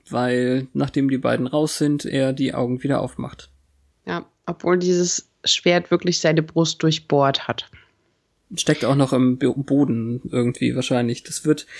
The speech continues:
Speaker 1: schwierig, wenn er auf dem Boden liegend das jetzt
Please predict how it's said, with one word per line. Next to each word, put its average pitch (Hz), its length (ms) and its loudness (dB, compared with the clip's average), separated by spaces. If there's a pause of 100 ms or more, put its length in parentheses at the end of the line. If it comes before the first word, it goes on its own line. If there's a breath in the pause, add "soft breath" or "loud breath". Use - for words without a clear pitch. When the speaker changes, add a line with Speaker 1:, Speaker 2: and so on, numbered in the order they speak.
(180 loud breath)
Speaker 1:
schwierig, 156 540 -2
wenn 139 120 0
er 131 120 0
auf - 80 -8
dem 135 160 -2
Boden 147 320 0
liegend 147 380 0
das - 200 -6
jetzt - 320 -4